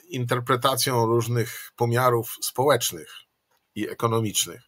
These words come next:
dotyczących, y, na przykład opinii, y, społeczeństwa na jakiś temat albo, y,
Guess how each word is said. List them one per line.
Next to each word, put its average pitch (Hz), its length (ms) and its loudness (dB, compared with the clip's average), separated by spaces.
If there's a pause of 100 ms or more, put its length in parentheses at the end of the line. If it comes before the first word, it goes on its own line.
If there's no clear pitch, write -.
(840)
dotyczących, 107 880 0 (400)
y, 98 400 0
na 92 180 -6
przykład 98 560 -2
opinii, 120 840 0 (600)
y, - 60 -6
społeczeństwa 104 800 -2
na 101 140 -4
jakiś 95 380 -6
temat 95 560 -4
albo, 95 640 0 (880)
y, 80 40 -18